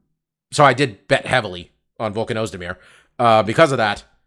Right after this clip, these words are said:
Which, I, uh, going into it, I was like, "How the fuck's wrong with me? I'm betting this much on Volkan Ozdemir."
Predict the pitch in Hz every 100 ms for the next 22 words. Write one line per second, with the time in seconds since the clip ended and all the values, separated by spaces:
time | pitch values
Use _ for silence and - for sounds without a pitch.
0 | _ - 139 156 135 139 139 233 185 151
1 | 135 123 123 127 196 123 - 143 135 123
2 | 107 98 98 107 113 110 107 117 113 113
3 | 98 107 104 98 92 82 73